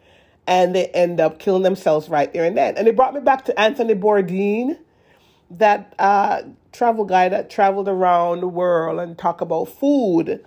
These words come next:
When I heard he killed himself, that kinda touched me, because I'm like, there's no signs. Again, they, they're,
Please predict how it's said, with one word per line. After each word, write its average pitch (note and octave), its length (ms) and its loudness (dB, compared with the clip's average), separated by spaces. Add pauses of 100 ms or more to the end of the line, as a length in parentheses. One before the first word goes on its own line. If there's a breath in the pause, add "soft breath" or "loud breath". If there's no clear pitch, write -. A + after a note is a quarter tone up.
(360 soft breath)
When G#3+ 140 0
I A#3+ 100 4
heard B3+ 240 0
he C4 140 -4
killed A#3+ 240 2
himself, F#3 500 0
that C4+ 220 0
kinda C#4 260 -2
touched - 500 -4
me, E3 140 -2
because F3+ 300 -8
I'm G3 120 2
like, E3 360 0 (880 soft breath)
there's B3+ 240 -2
no F4+ 180 0
signs. A3 520 0
Again, B3 340 4
they, C4 240 2
they're, A#3+ 180 -2